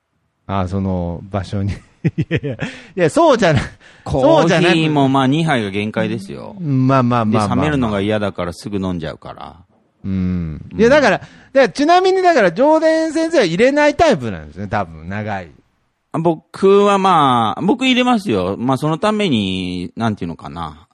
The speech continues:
Speaker 2: ドーピングを選んでますし。
Speaker 1: これ、あの、一人の、一人でですよ。
Speaker 2: え？
Speaker 1: 一人の時にですよ。僕はあの、喋り相手いたら意外に、その、喋りたい欲求の方が勝っちゃって長いできるんですけれど。
Speaker 2: うん。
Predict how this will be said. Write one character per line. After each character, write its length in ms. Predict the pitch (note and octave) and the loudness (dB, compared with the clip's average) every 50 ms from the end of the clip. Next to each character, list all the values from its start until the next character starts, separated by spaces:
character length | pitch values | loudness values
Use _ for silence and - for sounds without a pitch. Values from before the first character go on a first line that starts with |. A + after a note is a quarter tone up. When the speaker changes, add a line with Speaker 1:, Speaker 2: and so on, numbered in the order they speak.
| _ - | _ -18
Speaker 2:
ド 240 | - F#2+ G2 A2 G#2+ | -10 -4 -2 -2 -2
ー 20 | |
ピ 180 | - - G#2 G2+ | -2 -4 -6 -4
ン 60 | G2+ | -4
グ 80 | G2+ | -4
を 20 | G2 | -4
選 240 | F#2+ F#2 F#2+ G2+ F2+ | -4 -2 -2 -4 -4
ん 40 | E2 | -6
で 60 | D#2 | -8
ま 180 | D#2 C#2+ D2 D#2+ | -12 -14 -16 -18
す 80 | - | -20
し。 380 | - - - - - - - _ _ _ _ _ _ _ _ _ _ _ | -20 -20 -20 -20 -20 -20 -20 _ _ _ _ _ _ _ _ _ _ _
Speaker 1:
こ 80 | - A3+ | -2 0
れ、 140 | A3 A3 - | 0 -2 -4
あ 60 | - | -4
の、 80 | F3+ F#3+ | -6 -6
一 260 | F#3+ - - E4 D#4 | -4 -2 2 2 4
人 160 | D4 A#3 F#3+ | 4 4 2
の、 100 | C#3+ B2 - | 0 -2 -4
一 260 | - - - E4 E4+ | -6 -2 2 4 4
人 140 | D#4+ A3 E3+ | 4 4 0
で 160 | A#2 G2+ F2 | -2 -6 -10
で 220 | D2+ _ - D#2+ C#2+ | -10 _ -20 -20 -20
す 160 | _ _ _ | _ _ _
よ。 180 | C2 G2+ F3 - _ _ _ _ - | -20 -20 -20 -20 _ _ _ _ -2
Speaker 2:
え？ 240 | G#3+ A3+ - A#3 - _ _ _ _ _ _ _ _ _ _ _ _ _ | -2 0 0 -2 -4 _ _ _ _ _ _ _ _ _ _ _ _ _
Speaker 1:
一 300 | _ _ _ - E4+ F4 | _ _ _ 2 2 4
人 260 | F4 - C4+ A#3+ A#3 G#3+ | 4 2 2 0 2 2
の 140 | A#3 B3+ | 2 2
時 340 | - - F3 D3+ - - - | 2 0 -2 -2 -4 -8 -16
に 80 | F#3 E3 | -16 -16
で 60 | C3+ | -14
す 80 | - - | -12 -10
よ。 60 | F3 | -8
僕 240 | F#3+ B3 A#3+ - D#4 | -8 -6 -2 2 4
は 80 | D4+ | 4
あ 40 | D4 | 4
の、 140 | C#4+ B3+ - - - _ _ - | 4 2 -2 -6 -16 _ _ -4
喋 260 | - A#3 A#3+ A#3+ D4 | 0 0 2 2 2
り 80 | C#4+ | 4
相 200 | D#4+ E4 D#4+ D4 | 4 4 4 4
手 100 | G#3+ A3+ | 2 0
い 80 | F#3 D#3+ | 0 2
た 120 | F#3+ G3+ | 2 2
ら 80 | F3+ E3+ | 2 2
意 120 | D3+ C#3+ | 2 2
外 240 | D3 E3+ E3+ E3+ E3+ | 2 2 4 2 2
に、 280 | E3 E3+ E3+ E3+ E3 - _ | 2 0 -2 -4 -4 -8 _
そ 160 | - - - E3+ | -12 -6 -4 -2
の、 220 | E3+ E3 D#3+ - _ _ _ _ _ _ _ | -2 -2 -4 -6 _ _ _ _ _ _ _
喋 300 | - - E3 E3 F3 F3 | -4 0 2 2 2 2
り 120 | E3+ F3+ | 0 -2
た 200 | E3+ - F#3 E3+ | -2 0 2 2
い 100 | D#3+ C3+ | 2 2
欲 180 | B2+ B2+ B2 G#2+ _ _ | 2 0 -2 -2 _ _
求 340 | - C#3+ C#3 C3+ C#3 C#3 C3+ | -4 -2 0 0 0 2 2
の 80 | C3+ | 2
方 100 | C3 B2+ | 0 0
が 140 | A2+ G#2 G2+ | 0 -2 -4
勝 160 | - B2+ A#2+ G2+ | -4 -4 -6 -6
っ 40 | - | -6
ち 80 | - | -8
ゃ 20 | G#2 | -10
っ 40 | E2 | -8
て 100 | - F#2+ | -8 -8
長 320 | F2+ F2+ F#2+ G2+ G#2 G#2 | -6 -6 -4 -4 -4 -6
い 60 | F#2+ | -6
で 140 | E2 F2 E2 | -8 -10 -14
き 160 | D#2 - G#2 F#2+ | -14 -10 -12 -12
る 120 | F2 D#2 | -12 -12
ん 40 | C#2 | -18
で 60 | - | -20
す 80 | - - | -20 -20
け 80 | - | -20
れ 120 | A#1 _ G1+ | -20 _ _
ど。 320 | _ - F2+ F#2+ F2+ E2+ | _ -12 -10 -8 -6 -2
Speaker 2:
う 40 | A2+ | 0
ん。 440 | A#2 G#2+ F#2+ F2 D#2 C#2+ - - - | 2 4 4 4 2 0 -4 -8 -12